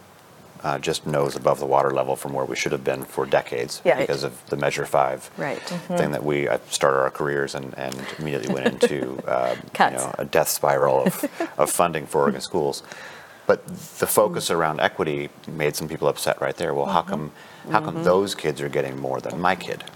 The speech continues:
Speaker 1: Like, well,
Speaker 3: Mm-hmm.
Speaker 1: all kids are supposed to be getting what they need, and that means that we may apply some funds more here than there, which we've been doing for decades under,
Speaker 3: Mm-hmm.
Speaker 1: uh, Title One.
Speaker 3: Right.
Speaker 1: Right? So federal funding has required this for a long time.
Speaker 3: Exactly.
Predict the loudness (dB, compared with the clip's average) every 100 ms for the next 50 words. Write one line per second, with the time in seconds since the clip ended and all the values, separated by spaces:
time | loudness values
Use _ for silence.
0 | -10 -2 0 0 -2 -14 -10 -8 -8 -10
1 | -16 -20 -20 -2 0 0 -2 -8 -8 -10
2 | -20 -12 -4 0 2 2 0 -2 0 0
3 | -6 -8 -8 -6 -6 -6 -8 0 0 2
4 | -2 -2 0 0 2 2 0 -2 -6 -2
5 | 2 4 4 0 0 0 0 -2 -4 0
6 | 0 -2 0 2 0 -2 -4 -4 -4 -8
7 | -16 -6 -2 0 0 0 0 0 0 -2
8 | -2 0 0 0 -2 -2 0 2 4 2
9 | 0 -8 -14 -18 -2 0 2 2 4 4
10 | 4 2 -4 -4 2 4 4 4 4 2
11 | 6 4 6 4 2 0 0 0 2 2
12 | -2 0 2 2 0 -4 -2 -2 -2 -2
13 | -4 -4 -4 -6 -8 -12